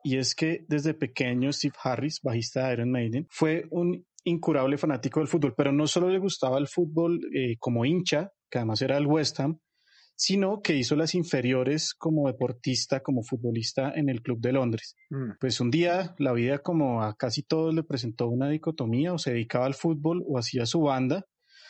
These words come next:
Speaker 1: Pues yo creo que nunca vamos a saber cómo le hubiese ido pegándole al balón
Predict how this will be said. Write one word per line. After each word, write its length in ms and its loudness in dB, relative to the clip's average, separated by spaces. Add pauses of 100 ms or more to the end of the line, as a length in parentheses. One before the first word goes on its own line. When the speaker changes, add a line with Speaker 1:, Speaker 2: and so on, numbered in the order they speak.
(220)
Speaker 1:
Pues 140 2
yo 80 4
creo 120 2
que 120 4
nunca 220 4
vamos 240 2
a 60 2
saber 360 0
cómo 200 0
le 100 4
hubiese 280 2
ido 420 2 (320)
pegándole 460 2
al 100 2
balón 460 2